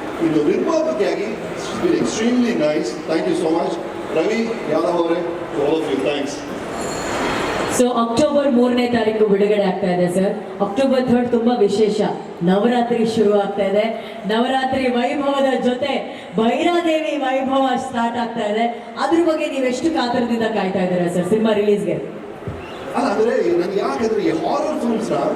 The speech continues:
Speaker 1: ಆಕ್ಟಿಂಗ್ ಮಾಡೋದು ಬೇರೆ, ಆಡಿಯನ್ಸ್ ಚೇರ್ ಅಲ್ಲಿ ಕೂತ್ಕೊಂಡು ಹಾರರ್ ಫಿಲ್ಮ್ ನೋಡೋ ಮಜಾನೇ ಬೇರೆ.
Speaker 2: ನಿಮ್ಗೆ ಇಷ್ಟನಾ ಸರ್ ಹಾರರ್ ಫಿಲ್ಮ್ಸ್ ನೋಡೋದು?
Speaker 1: ಅಲ್ಲ, ಚಿಕ್ಕ ವಯಸ್ಸಿನ ಎಕ್ಸಾರ್ಸಿಸ್ಟ್ ಅಂತ ಒಂದು ಪಿಕ್ಚರ್
Speaker 2: ಕರೆಕ್ಟ್,
Speaker 1: ನೋಡಿದ್ವಿ
Speaker 2: ಕರೆಕ್ಟ್.
Speaker 1: ನಾವೆಲ್ಲ ಏನೋ ಒಂದು ಏಳನೇ ಕ್ಲಾಸ್ ಏನೋ ಆ ಟೈಮಲ್ಲಿ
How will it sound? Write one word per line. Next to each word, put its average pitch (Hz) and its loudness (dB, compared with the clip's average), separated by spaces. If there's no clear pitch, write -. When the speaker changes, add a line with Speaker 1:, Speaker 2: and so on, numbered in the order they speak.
Speaker 1:
ಆಕ್ಟಿಂಗ್ - -2
ಮಾಡೋದು 196 0
ಬೇರೆ, - 2
ಆಡಿಯನ್ಸ್ 277 0
ಚೇರ್ 247 2
ಅಲ್ಲಿ 240 0
ಕೂತ್ಕೊಂಡು 220 0
ಹಾರರ್ 214 0
ಫಿಲ್ಮ್ 202 0
ನೋಡೋ 175 2
ಮಜಾನೇ 220 -2
ಬೇರೆ. 160 -2
Speaker 2:
ನಿಮ್ಗೆ 359 4
ಇಷ್ಟನಾ 339 2
ಸರ್ 285 0
ಹಾರರ್ 254 2
ಫಿಲ್ಮ್ಸ್ 233 0
ನೋಡೋದು? 233 4
Speaker 1:
ಅಲ್ಲ, 254 -4
ಚಿಕ್ಕ 240 -2
ವಯಸ್ಸಿನ 233 0
ಎಕ್ಸಾರ್ಸಿಸ್ಟ್ 269 0
ಅಂತ 226 2
ಒಂದು 202 2
ಪಿಕ್ಚರ್ 220 0
Speaker 2:
ಕರೆಕ್ಟ್, 190 0
Speaker 1:
ನೋಡಿದ್ವಿ 226 -2
Speaker 2:
ಕರೆಕ್ಟ್. 220 -4
Speaker 1:
ನಾವೆಲ್ಲ 226 2
ಏನೋ 226 -2
ಒಂದು 214 -2
ಏಳನೇ 220 2
ಕ್ಲಾಸ್ 208 -2
ಏನೋ 220 2
ಆ 180 -2
ಟೈಮಲ್ಲಿ 180 0